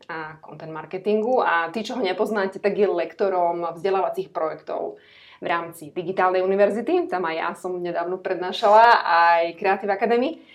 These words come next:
kde učí, ako využívať práve sociálne siete, no a najmä zmysluplne a udržateľne. Tvorí taktiež svoje podcasty,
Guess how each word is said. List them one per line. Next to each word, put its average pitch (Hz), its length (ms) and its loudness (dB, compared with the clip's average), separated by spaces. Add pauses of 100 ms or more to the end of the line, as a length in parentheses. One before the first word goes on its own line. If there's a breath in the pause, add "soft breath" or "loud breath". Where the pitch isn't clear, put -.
(140 loud breath)
kde - 240 -2
učí, 214 400 -6
ako 233 420 2
využívať 190 540 0
práve 175 480 0
sociálne 202 640 -4
siete, 180 560 -2
no 180 160 -4
a 175 100 -4 (300)
najmä 175 240 -4
zmysluplne 196 560 -2
a 180 80 -2
udržateľne. 175 760 -4 (600 soft breath)
Tvorí 190 160 8
taktiež 208 320 2
svoje 190 240 2
podcasty, 170 880 -2